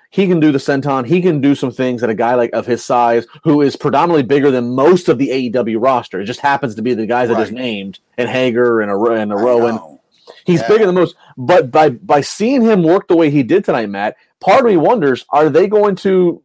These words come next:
Speaker 1: let him be kinda like the hybrid, where he is a big, like, kind of a, a, a, like a,
Speaker 2: Good.
Speaker 1: like a,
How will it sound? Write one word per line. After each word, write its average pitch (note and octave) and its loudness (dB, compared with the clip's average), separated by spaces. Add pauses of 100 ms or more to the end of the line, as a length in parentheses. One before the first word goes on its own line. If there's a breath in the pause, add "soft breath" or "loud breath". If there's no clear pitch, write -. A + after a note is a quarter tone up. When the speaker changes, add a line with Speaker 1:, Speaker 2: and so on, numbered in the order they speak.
(160)
Speaker 1:
let D#3+ 2
him E3+ 2
be E3+ 4
kinda D#3+ -2
like D#3 2
the D#3+ 0
hybrid, C#3 0
where A2+ 0
he B2 0
is C3 0
a D#3 0
big, E3 0
like, E3 2
kind G3+ 2
of G3+ 2
a, G3 6
a, F3 4
a, F3+ 4 (100)
like D#3+ 2
a, - 2
Speaker 2:
Good. C3 -4
Speaker 1:
like F3+ 2
a, D#3 2